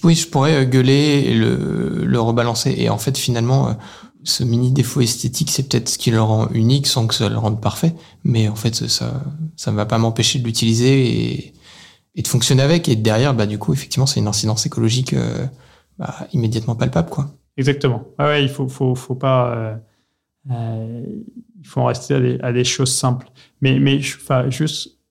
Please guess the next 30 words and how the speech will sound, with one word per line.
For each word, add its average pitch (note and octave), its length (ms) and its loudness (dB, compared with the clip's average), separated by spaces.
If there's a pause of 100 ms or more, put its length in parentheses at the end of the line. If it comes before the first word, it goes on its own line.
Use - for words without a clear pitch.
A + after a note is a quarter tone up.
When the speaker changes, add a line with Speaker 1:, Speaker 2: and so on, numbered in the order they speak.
(140)
Speaker 2:
quand C3 140 0
je - 80 -4
t'écoutais, D3 560 -2
je - 160 -4
pensais C3+ 260 -2
à C3 40 2
quelque B2+ 100 -6
chose C3+ 160 -6
qui, - 80 -18
pour C#3 140 0
moi C#3+ 140 4
aussi, C3+ 280 0
est, A#2+ 180 -4
est A#2+ 280 -6 (280)
très C#3+ 300 -2
important. C#3 720 -2 (460)
Et C3 60 -12
je - 60 -8
trouve C3 140 -6
qu'il B2+ 160 -4
y A#2 60 0
a - 20 -2
eu A2+ 40 -2
une A2+ 180 -2
bascule. B2+ 800 -2 (340)
C'est - 320 -2
la, A2 160 -2
la, G#2+ 180 -4
la, G#2+ 280 -10
la, A2 140 -12